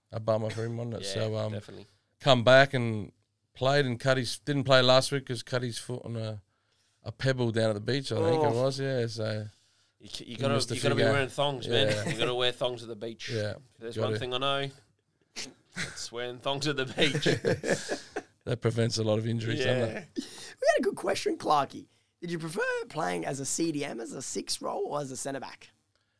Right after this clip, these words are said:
Speaker 1: I preferred playing as a six, but I was probably better as a
Speaker 3: As a
Speaker 1: centre,
Speaker 3: stopper.
Speaker 1: yeah,
Speaker 3: Yep.
Speaker 1: centre back. So I didn't mind playing as a six. Played, uh, with Adelaide United, uh, probably a season or two, but yeah, mainly centre back for me.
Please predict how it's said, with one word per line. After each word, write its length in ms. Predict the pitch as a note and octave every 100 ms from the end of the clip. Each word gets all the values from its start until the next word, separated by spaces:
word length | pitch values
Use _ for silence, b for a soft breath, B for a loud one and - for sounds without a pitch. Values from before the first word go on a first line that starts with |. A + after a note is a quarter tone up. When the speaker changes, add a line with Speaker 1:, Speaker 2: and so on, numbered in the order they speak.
| _ _
Speaker 1:
I 80 | A#2+
preferred 460 | B2+ A#2 D#3+ D#3+
playing 220 | C3 A#2+ A2+
as 100 | G#2+
a 20 |
six, 320 | - C3 -
but 180 | - A2
I 40 |
was 100 | A2+
probably 240 | - A2+ A2+
better 420 | G#2 G#2 G#2+ A2 - _ A#2
as 80 |
a 40 | G#2+
Speaker 3:
As 60 |
a 140 | A#2+ B2
Speaker 1:
centre, 0 |
Speaker 3:
stopper. 300 | A2+ G2+ G2
Speaker 1:
yeah, 300 | A2+ A2 G#2+ G#2
Speaker 3:
Yep. 140 | -
Speaker 1:
centre 240 | - G#2+
back. 240 | G#2 G2 G#2+
So 380 | _ - G2 G#2 - _ _ - _ _ _ -
I 80 |
didn't 140 | B2+ A#2+
mind 240 | A#2+ A#2
playing 220 | A2 G#2+ G#2+
as 80 |
a 40 | G#2+
six. 480 | - C3 - - - _ _ _ _ _ _
Played, 440 | A#2+ A#2 A2 A#2
uh, 180 | A#2 A2+
with 100 | B2
Adelaide 260 | C3 A#2+ A#2
United, 460 | A#2 A#2 A#2 A#2 A#2+ _ _ _ _ _ _ _ _ _ _ -
uh, 140 | A#2
probably 260 | A#2+ A2+ A#2
a 40 |
season 360 | - B2+ A#2+ B2
or 100 | A#2+
two, 300 | - C#3+ C#3+
but 180 | A#2
yeah, 140 | A2 B2
mainly 340 | B2 B2 A#2
centre 280 | A2+ A2+ A2
back 240 | A2 A2+ -
for 120 | A2+
me. 180 | A2+